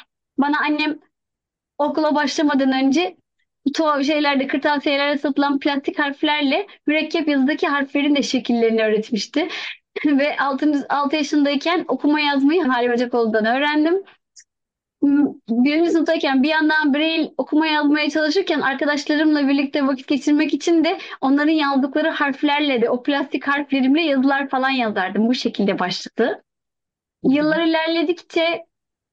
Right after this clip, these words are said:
Speaker 1: sayısal derslerde iyi olduğumu fark etmekle birlikte bazı öğretmenlerin çok güzel ilgilenmesi, bazı öğretmenlerin de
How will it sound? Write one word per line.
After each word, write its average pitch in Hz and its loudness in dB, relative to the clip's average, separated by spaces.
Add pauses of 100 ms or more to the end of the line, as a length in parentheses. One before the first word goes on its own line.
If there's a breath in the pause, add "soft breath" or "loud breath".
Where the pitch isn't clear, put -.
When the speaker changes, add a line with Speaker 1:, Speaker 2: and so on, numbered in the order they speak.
(540)
Speaker 1:
sayısal 285 0
derslerde 285 -2 (200)
iyi 294 2
olduğumu 285 2
fark 285 -2
etmekle 285 0
birlikte 247 -2 (300 loud breath)
bazı 294 2
öğretmenlerin 277 0
çok 330 -2 (400)
güzel 262 2
ilgilenmesi, 262 0 (420)
bazı 294 2
öğretmenlerin 277 0
de 285 -2